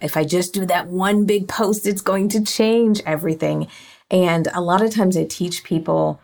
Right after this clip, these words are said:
how important it is to kind of build consistency in your messaging, making sure that people know you are <laughs> talking to them and will continue to talk to them, not just shift to another strategy when they don't buy next week.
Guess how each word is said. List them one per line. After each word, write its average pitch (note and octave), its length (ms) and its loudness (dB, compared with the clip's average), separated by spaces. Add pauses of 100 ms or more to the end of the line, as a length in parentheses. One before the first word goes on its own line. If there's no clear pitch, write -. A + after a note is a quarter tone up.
(240)
how G3 140 2
important G3+ 460 2
it F3 120 2
is D#3+ 360 0
to E3+ 320 0
kind E3+ 220 -2
of D#3 200 -2
build D#3+ 340 0
consistency - 840 -4
in D3 100 -6
your C#3 120 -4
messaging, C#3+ 600 -6 (320)
making F#3+ 360 4
sure F3+ 200 2
that - 160 -4
people F3+ 280 -2
know D#3+ 200 2
you D#3 260 0
are E3 400 2 (240)
<laughs> A#3+ 220 0
talking G#3 480 2
to F3 120 0
them D#3 300 0
and F#3+ 100 2
will A3 120 2
continue C4+ 480 2
to F3 100 0
talk C#3+ 300 -4
to D3 100 -4
them, D3 260 -2 (220)
not F3+ 200 4
just E3+ 220 -2
shift - 240 -2
to D#3 100 0
another D#3 260 0
strategy D#3 760 0 (380)
when D#3 160 0
they D3+ 100 2
don't D#3 240 -2
buy D3+ 280 -2
next D3+ 280 -6
week. D3 340 -8